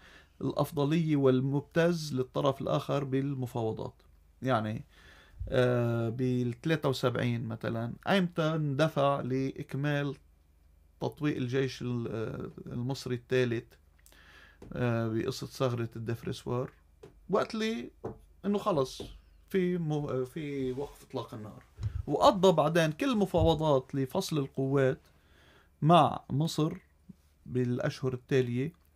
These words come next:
وهو عم يبتز المصريين لأنه عبره، عبر حواجزه بدها تمرق الم-، آه،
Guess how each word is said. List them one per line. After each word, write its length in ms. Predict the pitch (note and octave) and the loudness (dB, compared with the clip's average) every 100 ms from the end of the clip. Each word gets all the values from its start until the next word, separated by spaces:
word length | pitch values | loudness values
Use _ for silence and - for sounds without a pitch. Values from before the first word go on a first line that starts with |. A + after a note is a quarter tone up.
| _ - | _ -4
وهو 300 | C#3+ A#3 A3+ | 0 0 2
عم 500 | A3 F3+ F3 F3 F#3+ - - | 2 2 2 2 -2 -8 -6
يبتز 500 | D#3 - G#3+ G#3 D#3+ | -4 -2 0 0 0
المصريين 760 | C#3+ C#3+ - C#3+ D#3 D#3 E3 | 0 -2 -2 -2 -2 -2 -2
لأنه 480 | E3+ D3 C3 C3 D3+ | -4 -2 -2 -2 0
عبره، 380 | F#3+ E3+ F#3 G3 - _ - | 0 2 2 0 -6 _ -6
عبر 260 | - E3+ E3 | -2 -2 -2
حواجزه 520 | D#3+ E3 F#3 D3+ E3+ | -2 2 0 0 -2
بدها 260 | D#3 C3+ | -2 -2
تمرق 440 | C3+ F3 D#3+ D3+ - - _ _ _ _ _ _ _ _ - | -2 -2 0 0 -4 -12 _ _ _ _ _ _ _ _ -6
الم-، 560 | C3 C3+ C3 B2+ C3 B2 | 0 2 2 0 0 0
آه، 680 | A#2+ A#2+ A#2 A#2+ C3 A#2+ | 2 0 0 -2 -2 -4